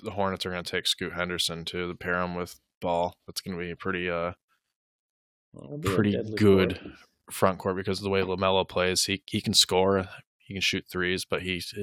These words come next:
Speaker 1: he's a playmaker, and Scoot's, uh, an iso player, so it's gonna work out perfectly. They're not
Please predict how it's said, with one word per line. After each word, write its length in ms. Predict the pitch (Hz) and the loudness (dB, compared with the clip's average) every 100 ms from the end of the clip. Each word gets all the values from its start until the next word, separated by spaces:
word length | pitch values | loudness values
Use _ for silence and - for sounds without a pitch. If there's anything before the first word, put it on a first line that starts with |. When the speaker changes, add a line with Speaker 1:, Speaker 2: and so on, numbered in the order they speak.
| 95 | -6
Speaker 1:
he's 120 | - 95 | -2 -4
a 40 | |
playmaker, 640 | - 92 92 95 - 104 98 - - - _ - | -2 -4 0 0 2 0 0 -6 -20 -20 _ -6
and 140 | 87 | -2
Scoot's, 480 | - 92 90 - 90 | 0 0 0 0 2
uh, 280 | 85 80 82 _ _ _ | 0 -2 -6 _ _ _
an 100 | 92 | -6
iso 360 | 82 82 - 80 | -2 0 0 -2
player, 360 | 78 67 60 - _ | -4 -6 -6 -10 _
so 400 | - - 92 80 80 - - | -10 -2 0 0 -4 -8 -6
it's 240 | 92 - | -6 -6
gonna 240 | - 85 82 | -8 -6 -8
work 200 | 87 - | -6 -2
out 160 | 80 - - _ | -2 -4 -20 _
perfectly. 500 | 85 76 - - 62 - | -8 -6 -10 -8 -10 -10
They're 120 | 90 | -8
not 240 | 85 76 | -4 -4